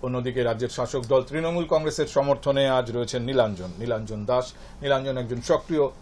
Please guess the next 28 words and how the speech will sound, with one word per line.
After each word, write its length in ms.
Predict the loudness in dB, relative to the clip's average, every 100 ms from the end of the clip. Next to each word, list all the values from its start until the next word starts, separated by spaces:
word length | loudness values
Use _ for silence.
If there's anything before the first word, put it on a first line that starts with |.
| -6
তৃণমূল 280 | -4 -4 -4
কংগ্রেস 360 | -4 -4 -8
কর্মী। 340 | -4 0 0 -2 -10 -20 -20 -18 -18 -18 -18 -8 8
আজ 260 | 12 12
যে 340 | 10 6 10 10
বিষয়টা 440 | 10 6 8 8
নিয়ে 180 | 6 6
সবার 300 | 8 12 12
আগে 140 | 12
আলোচনা 400 | 10 8 4 2
হওয়া 200 | 6 8
উচিত, 520 | 8 4 0 0 0 -10 -20 -20 -18 -6
যেটি 380 | -4 0 -2 -2 -4
কিছুক্ষণ 400 | -4 -2 4 4
আগের 280 | 6 4 4
ডেভেলপমেন্ট, 580 | 4 4 4 2 -4 2
তা 120 | 4
হলো 240 | 4 6 6
রাজ্যের 280 | 6 2
মুখ্য 320 | -2 -6 -4 -4
সচিবকে 440 | -2 -4 -2 0
তলব 280 | 4 4 4
করা 180 | 6 6
হয়েছে 240 | 6 2 0
দিল্লিতে, 420 | -2 -2 0 2
ডেকে 240 | 2 0
পাঠিয়েছে 420 | 0 0 -2 -2
Election 400 | 2 2 2 0